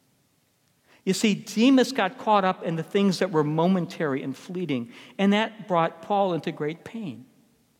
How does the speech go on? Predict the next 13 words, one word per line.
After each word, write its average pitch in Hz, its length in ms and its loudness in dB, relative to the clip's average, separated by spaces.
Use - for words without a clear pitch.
And 185 120 -4
I 208 120 0
can 220 120 -2
tell 226 160 0
you, 214 120 2
having 165 220 -2
been 156 120 -2
a 143 60 -2
pastor 185 420 -6
for 147 180 -8
many 170 280 -2
years 196 340 -4
now, 135 220 -8